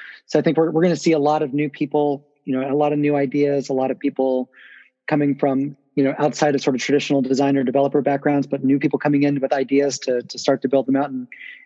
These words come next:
actually having the tools to be able to do it. I think that's, that's gonna be huge. The Oculus Quest, definitely, you know, lots of indicators about how at that price point,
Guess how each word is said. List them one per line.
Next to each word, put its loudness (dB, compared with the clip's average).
actually 2
having 2
the 2
tools 2
to -10
be 4
able 2
to 0
do 2
it. 0
I -8
think -2
that's, -4
that's -2
gonna 2
be 2
huge. 2
The 4
Oculus 2
Quest, -2
definitely, 0
you 2
know, 4
lots 2
of 0
indicators 0
about -2
how 2
at -4
that 0
price 0
point, -4